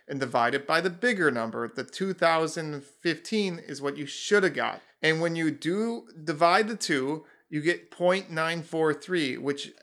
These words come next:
if anyone knows, the first two numbers is the percentage. So it's ninety-four point three percent. Now, as we just talked about, if you're only taking out a hundred dollars with an A T M, it's gonna cost you a twelve and a half percent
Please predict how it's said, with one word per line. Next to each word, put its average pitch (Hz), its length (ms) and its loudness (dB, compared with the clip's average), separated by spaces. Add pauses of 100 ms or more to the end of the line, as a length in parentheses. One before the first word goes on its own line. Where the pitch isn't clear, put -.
if 147 140 -8
anyone 143 340 0
knows, 165 380 0 (200)
the 156 80 -8
first 160 360 -4
two 165 80 -4
numbers 147 400 -2
is 143 100 -8
the 151 80 -16
percentage. 170 560 -2
So 135 300 0 (240)
it's 143 180 -10
ninety-four 170 680 2
point 156 380 -6 (120)
three 147 260 0
percent. 139 680 -4 (240)
Now, 151 380 4
as 156 240 2
we 151 80 0
just 214 420 0
talked 262 360 0
about, 117 560 0 (340)
if 147 180 -2
you're 208 340 6 (180)
only 196 240 2
taking 185 340 0
out 170 180 0
a - 40 -4
hundred 165 440 -2
dollars 147 640 2 (160)
with 147 160 0
an 156 120 0
A 156 160 2
T 160 240 -4
M, 156 320 2
it's - 100 -6
gonna 175 220 -4
cost 165 400 -2
you 160 180 -4
a 151 100 4
twelve 165 540 2
and 160 140 -4
a 139 40 -4
half 147 320 -2
percent 139 420 -6